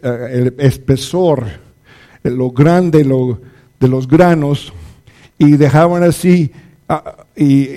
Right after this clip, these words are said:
y aún fueron así paralelos, pero fue el negro y después el otro color, y luego más el negro y el otro color, según quién sabe cuántas olas y ondas, pero sí surtía. Luego fue movimientos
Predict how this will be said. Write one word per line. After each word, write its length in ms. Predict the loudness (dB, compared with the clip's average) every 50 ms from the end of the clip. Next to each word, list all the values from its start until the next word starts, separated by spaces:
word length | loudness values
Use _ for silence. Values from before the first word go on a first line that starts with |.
| -2 0
y 80 | 2 2
aún 260 | 2 2 0 -4 -4
fueron 420 | -4 0 2 2 2 2 2 0
así 440 | 0 0 0 0 0 0 2 0 -4 -6 -12 -20 -20 _ _ _ _ -2
paralelos, 880 | 0 2 2 4 4 6 6 6 4 4 2 -2 -6 -6 -8 -16 -20 -20 _ _ _ _ _ _ _ _ _ _ _ _ _ _ _ _ _ _ _ _ _ _ _ _ _ -4
pero 200 | -2 -2 -2 -2
fue 520 | 0 2 4 4 4 2 -2 -10 -12 -4 0
el 200 | 0 2 2 2
negro 320 | 2 2 2 0 -2 -4
y 60 | -4
después 320 | -6 -8 -6 -4 -4 -2 -2
el 100 | -2 -4
otro 220 | -4 -4 -6 -8
color, 300 | -4 -4 -4 -2 -4 -4
y 80 | -4 -2
luego 260 | 0 0 0 0 0
más 300 | -2 -2 -2 -2 -2 -4
el 160 | -4 -4 -2
negro 480 | 0 0 0 0 -2 -2 -4 -4 -6 -8 -12 _ -2
y 40 | 0
el 60 | 0
otro 220 | 0 -2 -4 -8
color, 400 | -4 -2 -2 -2 -2 -4 -6 -8
según 500 | -4 -2 0 2 2 0 0 0 -4 -8 -12 -18 -20 _ _ _ _ _ _ _ _ -20 -20 _ _
quién 200 | -4 -4 -2 0
sabe 260 | 2 0 2 2 0
cuántas 340 | 0 -2 -2 -2 -2 -6 -4 -2
olas 460 | 2 2 2 2 2 0 0 0 0
y 60 | 0
ondas, 320 | 0 0 0 0 -2 -2
pero 240 | -2 -4 -6 -6 -6
sí 240 | -4 -2 -2 -2 -2
surtía. 580 | -4 -10 -16 -16 -10 -2 2 4 4 4 2 -2 -10 -20 -20 -18 -10 -6
Luego 400 | -2 -2 0 0 0 -2 -2 -2
fue 260 | -2 0 2 2 2
movimientos 920 | 0 0 -4 -2 0 0 0 0 0 -2 -2 -2 -2 -2 -4 -8 -16 -20